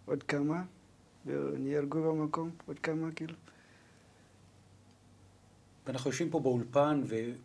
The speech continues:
Speaker 2: ומדובר באחת מתאונות הדרכים ה-, היותר מחרידות שזכורות, עם הרבה מאוד פרסום שאחר כך בעיתונים, ואנחנו נראה חלק מהעיתונות שפורסמה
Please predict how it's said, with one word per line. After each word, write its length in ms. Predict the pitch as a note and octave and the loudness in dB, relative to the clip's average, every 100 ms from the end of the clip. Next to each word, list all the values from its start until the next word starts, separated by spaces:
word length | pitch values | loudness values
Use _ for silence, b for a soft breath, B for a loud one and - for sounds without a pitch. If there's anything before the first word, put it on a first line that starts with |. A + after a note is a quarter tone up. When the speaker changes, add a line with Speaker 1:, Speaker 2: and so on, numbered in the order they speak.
| - | -10
Speaker 2:
ומדובר 760 | A2 A#2+ A#2+ C3+ B2+ C3 D3 | -4 -4 -4 -6 -4 2 4
באחת 340 | C#3 - C3 | 4 2 0
מתאונות 460 | C#3 C3 B2 C3 B2+ | -2 0 0 2 0
הדרכים 540 | B2+ A#2 A2 C3+ C3 | 0 -2 -2 -2 0
ה-, 220 | A#2+ A#2 A#2 | 0 -2 -6
היותר 540 | A#2 A#2 B2+ - E3+ | -6 -6 -6 2 2
מחרידות 640 | D#3+ C#3+ - A#2+ A#2+ B2 B2 | 4 0 -2 -4 0 -2 -2
שזכורות, 840 | - A#2 G2 - A#2+ C#3 D3 C3+ B B B - | -2 -2 -2 -2 0 4 4 2 B B B -2
עם 100 | B2 | 0
הרבה 200 | A#2 C3+ | 4 4
מאוד 180 | C3+ C3 | 4 2
פרסום 400 | B2+ A2 - C#3 | -2 -2 -2 -2
שאחר 340 | C3+ B2 B2+ | 0 0 0
כך 180 | B2+ - | -4 -4
בעיתונים, 540 | B2 A#2 - B2+ D3 A#2+ | -2 -2 0 2 4 4
ואנחנו 300 | A#2 - A#2 | -2 -4 -4
נראה 200 | A#2 C3+ B B B | 0 -2 B B B
חלק 400 | - - D#3 D3+ | 0 4 4 4
מהעיתונות 580 | C3+ B2+ B2 B2+ C3+ D3 | 2 0 0 0 2 2
שפורסמה 800 | - C3+ B2+ A#2 - A#2+ C#3+ C#3 | 0 -2 -2 -2 0 2 2 0